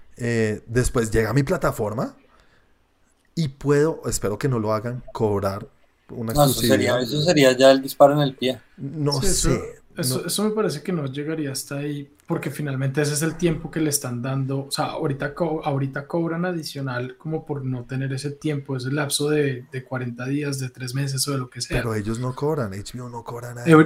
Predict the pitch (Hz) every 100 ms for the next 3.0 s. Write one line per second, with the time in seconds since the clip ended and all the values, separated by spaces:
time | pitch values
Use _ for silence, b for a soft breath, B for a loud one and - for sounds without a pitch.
0 | 170 143 - 147 147 139 139 123 - 117
1 | 113 - 131 117 101 98 98 117 113 -
2 | - 127 123 117 113 101 110 135 165 277